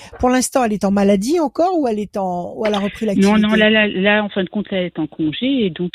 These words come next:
Speaker 2: euh, là, elle a fait deux stages, enfin, deux journées d'intégration dans de nouveaux postes, mais ils ont bien fait comprendre que c'était pas pour elle. Et donc là,
Speaker 1: Ouais.
Speaker 2: euh, justement, à l'instant, je crois qu'elle était avec la médecine du travail, euh,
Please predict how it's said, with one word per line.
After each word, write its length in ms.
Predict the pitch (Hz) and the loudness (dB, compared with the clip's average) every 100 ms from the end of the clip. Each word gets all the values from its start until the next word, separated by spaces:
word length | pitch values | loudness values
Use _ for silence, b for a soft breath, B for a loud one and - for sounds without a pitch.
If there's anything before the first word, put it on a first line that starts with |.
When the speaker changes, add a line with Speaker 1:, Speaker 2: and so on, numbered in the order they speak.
| - | -4
Speaker 2:
euh, 420 | 156 151 139 139 151 | -4 -4 -6 -8 -4
là, 120 | 170 | -4
elle 100 | 160 | -2
a 160 | 147 151 - | -6 -8 -12
fait 120 | 160 | -10
deux 100 | 185 | -10
stages, 340 | 190 - 190 190 - | -10 -4 -4 -4 -4
enfin, 260 | 180 160 160 156 208 - _ _ _ - B B B - | -2 -2 -2 -8 -12 -16 _ _ _ -16 B B B 0
deux 100 | 202 | 2
journées 200 | 220 220 | 4 4
d'intégration 560 | 208 196 202 185 208 | 2 0 -2 -2 -2
dans 120 | 190 185 | 0 -2
de 300 | 170 160 160 | -2 -2 0
nouveaux 280 | 175 190 | 0 0
postes, 300 | 180 202 196 - | 0 -2 -2 -2
mais 120 | 151 | -2
ils 200 | 151 302 | -2 -6
ont 100 | 311 | -8
bien 200 | 294 320 | -6 -6
fait 140 | - | -6
comprendre 360 | - 339 - 170 - | -10 -10 -8 -8 -8
que 160 | 135 139 | -14 -14
c'était 220 | 160 - | -16 -16
pas 120 | - 147 | -14 -14
pour 200 | - 165 | -10 -4
elle. 160 | 269 294 _ b b b b b b b _ | -4 -6 _ b b b b b b b _
Et 120 | 175 | -2
donc 240 | 170 180 - | -2 -2 -2
là, 160 | 180 | 0
Speaker 1:
Ouais. 240 | 185 196 156 | 2 0 -2
Speaker 2:
euh, 20 | |
justement, 440 | 160 180 - 175 | -6 -10 -8 -6
à 60 | 180 | -6
l'instant, 400 | 165 170 - 190 | -4 -6 -4 -6
je 60 | - | -6
crois 140 | 185 | -6
qu'elle 160 | - 170 | -6 -6
était 160 | - | -6
avec 220 | 165 165 - | -8 -8 -8
la 80 | |
médecine 340 | 156 151 - 160 | -8 -10 -14 -14
du 120 | 156 | -14
travail, 460 | - 151 160 165 160 | -14 -14 -12 -12 -14
euh, 80 | 156 | -18